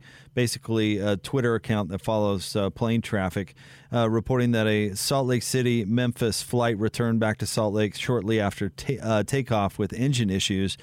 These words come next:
And Andrea retweeted it and says, uh, "I can confirm that this is the Utah Jazz team charter flight. The plane hit birds during takeoff, resulting in an engine problem and immediate landing." And if you go on Twitter right now,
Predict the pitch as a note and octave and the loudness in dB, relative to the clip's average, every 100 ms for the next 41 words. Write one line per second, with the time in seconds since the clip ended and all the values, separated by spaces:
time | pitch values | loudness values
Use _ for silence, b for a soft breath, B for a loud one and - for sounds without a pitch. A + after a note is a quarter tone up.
0 | B B B - B2 B2 C3 B2+ B2 A#2 | B B B -2 0 2 2 2 2 2
1 | A#2+ C3 B2+ A#2 G#2 G#2 A#2 G#2 G#2 G#2+ | 0 0 2 2 2 0 0 0 2 2
2 | G2 A#2 - A2+ - A2 - C3+ C#3 A#2 | 2 0 0 0 0 -2 0 0 2 0
3 | A2+ C3 - B2 A2+ A2 A#2 G#2 G2 A2 | 0 0 2 0 2 0 2 0 2 2
4 | G#2 - A#2 G#2 - C#3 D#3+ F#3+ D#3+ C#3+ | 0 0 0 0 0 0 2 0 0 0
5 | C3 B2+ - B B C3 - C#3 D3+ C#3 | 2 0 -6 B B -4 0 0 2 2
6 | C#3+ A2+ C#3 D#3 E3 C#3 - C#3 C3 - | 0 0 2 2 2 0 0 2 2 2
7 | C3+ - B2 A#2+ B2+ A2 B2 A#2+ A#2+ A#2 | 0 2 2 2 0 2 2 2 0 2
8 | G#2+ A2+ C#3 B2 A#2 - A2+ A2 A2 G#2+ | 2 2 2 0 0 0 0 2 0 0
9 | G#2+ F#2+ F#2+ A2 C3 B2+ D#2 F2+ G#2 B2 | 0 2 2 2 2 0 0 0 0 2
10 | A#2+ D#2+ D#2+ B B B - A#2+ A2+ C#3 | 0 -2 -6 B B B -2 0 2 0
11 | E3 B2 D#3+ F#3 B2 G#2+ G2+ G#2 | 0 0 0 2 2 2 2 2